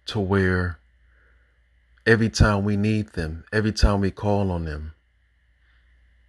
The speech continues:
that they have to come through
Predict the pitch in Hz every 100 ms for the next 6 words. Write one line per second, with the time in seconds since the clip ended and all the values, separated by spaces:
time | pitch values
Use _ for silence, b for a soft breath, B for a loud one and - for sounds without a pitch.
0 | _ _ _ _ _ _ _ _ _ -
1 | 107 98 101 101 107 - - 101 101 92
2 | 87 - _ _ _ _ _ _ _ _
3 | _ _ _ _ _ _ _ _ _ -
4 | 120 104 - 104 113 104 92